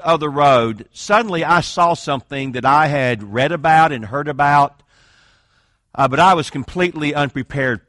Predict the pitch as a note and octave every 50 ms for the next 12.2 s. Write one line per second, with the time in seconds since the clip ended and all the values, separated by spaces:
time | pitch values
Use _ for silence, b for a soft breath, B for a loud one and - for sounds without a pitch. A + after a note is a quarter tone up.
0 | _ _ _ _ _ _ - G#2+ F2+ F2+ F2+ - _ - - _ _ _ _ _
1 | _ _ _ _ _ _ _ _ _ _ _ _ _ - B2 C#3 E3+ C#3 - -
2 | - F#3+ G3 G3+ G3+ F3+ D#3+ D3 C3 A2+ D#3 E3 F3+ - - - F3 D#3+ D#3+ D#3
3 | B2+ C3 B2 C3+ B2+ C3 C#3 C#3+ C#3+ C3+ C3 B2 - - - B2 B2 A#2+ B2+ D3
4 | E3 E3 - - - D3+ D3 C3 - - B2 A#2+ C3 C3 B2+ B2 A#2 G#2+ G#2+ A2
5 | A#2 A#2+ A#2+ B2 B2 C3+ C#3+ C#3+ C3 A#2+ A2+ A#2+ B2+ B2+ B2+ A2 A2+ A2+ A#2 A2+
6 | A2 A2 G2+ G2+ G2 G#2+ G#2+ G#2+ G2 E2 E2 D#2 _ _ _ _ _ _ _ _
7 | _ _ _ _ _ _ _ _ _ - - G#2 A2+ A#2 D3+ F3+ - - F3 D3+
8 | C3+ A#2+ - - D3 D3+ D#3+ D3 C#3 D#3+ D#3 D3 - - - - A#2 A2+ G#2+ F#2
9 | - C3+ C#3+ C#3+ B2 C3 C#3 C#3 B2+ - - - - A#2+ A2+ G#2 - - - C3+
10 | B2+ A#2 F2 F2+ E2+ E2 - - - - _ _ _ _ _ _ _ _ _ _
11 | _ _ _ _ _ - G2 - - - C3+ A#2+ A#2 - - G2+ - - F#2+ D2
12 | - _ - - -